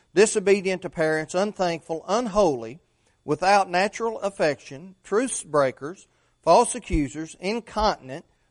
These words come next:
fierce, despisers of those that are good, traitors, heady, high-minded, lovers of pleasures more than lovers of God, having a form of godliness, but denying the power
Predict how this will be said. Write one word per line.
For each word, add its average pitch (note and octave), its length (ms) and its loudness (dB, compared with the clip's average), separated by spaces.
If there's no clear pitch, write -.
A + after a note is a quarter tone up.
fierce, F#3+ 680 0
despisers F#3 1000 0
of C3+ 220 -8
those G3 400 2
that G#3 240 -4
are A3 100 0
good, D3+ 400 -4
traitors, F#3+ 800 2
heady, G3 540 2
high-minded, G3 880 2
lovers G#3 600 2
of D3+ 580 2
pleasures F#3+ 760 2
more F3 240 0
than E3+ 160 -6
lovers F#3+ 400 2
of G3 140 -12
God, C#3+ 360 2
having A3+ 560 -2
a F#3 240 -2
form B3+ 800 4
of C#3+ 380 6
godliness, C3+ 760 0
but D3+ 260 -2
denying G#3 540 -2
the G#3+ 80 -8
power E3+ 640 4